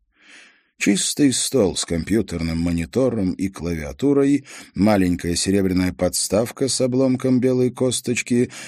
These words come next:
и локти Гуннера Хагена, на которые тот как раз оперся,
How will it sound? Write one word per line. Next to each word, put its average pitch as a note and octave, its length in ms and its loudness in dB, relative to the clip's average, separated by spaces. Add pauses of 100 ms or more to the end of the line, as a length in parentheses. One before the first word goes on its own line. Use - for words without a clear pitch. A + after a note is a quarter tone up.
и A2 140 2
локти E3 640 4
Гуннера C3+ 480 4
Хагена, A2 600 2
на F#2+ 120 4
которые G2 460 0
тот F#2+ 200 -2
как F2+ 220 -4
раз F2+ 260 -2
оперся, C3+ 800 0